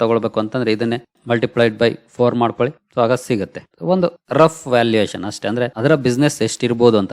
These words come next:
ವ್ಯಾಲ್ಯೂಯೇಷನ್ ಅಲ್ಲ ಇದು, ಅದರ ಬಿಸಿನೆಸ್ ಎಷ್ಟಿರ್ಬೋದು ಅಂತ. So ಬಿಸಿನೆಸ್ ಎಷ್ಟಿದೆ ಅನ್ನೋದ್ರ ಮೇಲೆನೆ ವ್ಯಾಲ್ಯೂಯೇಷನ್ ಡಿಪೆಂಡ್ ಆಗುತ್ತೆ. So ಎರಡು ಕಂಪನಿಗಳಿಗೆ ಹೋಲಿಸಿದ್ರೆ ಪ್ಯಾಸೆಂಜರ್ ವೆಹಿಕಲ್ ಸೆಗ್ಮೆಂಟ್ ಅಲ್ಲಿ ಬರುವಂತ ಕಂಪನಿ ದೊಡ್ಡ ಕಂಪನಿ ಆಗುತ್ತೆ,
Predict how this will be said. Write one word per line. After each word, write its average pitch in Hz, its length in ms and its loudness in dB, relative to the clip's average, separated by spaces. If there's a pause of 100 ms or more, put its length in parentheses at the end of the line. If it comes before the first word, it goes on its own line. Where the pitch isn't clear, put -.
(100)
ವ್ಯಾಲ್ಯೂಯೇಷನ್ 117 480 2
ಅಲ್ಲ 110 200 0
ಇದು, 160 100 -6 (200)
ಅದರ 160 140 2 (120)
ಬಿಸಿನೆಸ್ 123 300 0 (100)
ಎಷ್ಟಿರ್ಬೋದು 95 500 -6
ಅಂತ. 87 120 -12 (120)
So - 80 -8 (160)
ಬಿಸಿನೆಸ್ 160 440 0
ಎಷ್ಟಿದೆ 151 360 -2
ಅನ್ನೋದ್ರ 147 320 0
ಮೇಲೆನೆ 156 260 -2 (260)
ವ್ಯಾಲ್ಯೂಯೇಷನ್ 120 520 2
ಡಿಪೆಂಡ್ 95 320 -2
ಆಗುತ್ತೆ. 92 240 -10 (140)
So 156 60 2 (120)
ಎರಡು 147 160 4 (100)
ಕಂಪನಿಗಳಿಗೆ 139 540 2
ಹೋಲಿಸಿದ್ರೆ 139 360 0 (200)
ಪ್ಯಾಸೆಂಜರ್ 139 500 0
ವೆಹಿಕಲ್ 131 380 0
ಸೆಗ್ಮೆಂಟ್ 120 380 -4
ಅಲ್ಲಿ 120 120 -4 (220)
ಬರುವಂತ 117 360 0 (180)
ಕಂಪನಿ 135 320 -2 (180)
ದೊಡ್ಡ 110 140 0 (140)
ಕಂಪನಿ 110 360 -2
ಆಗುತ್ತೆ, 107 220 -4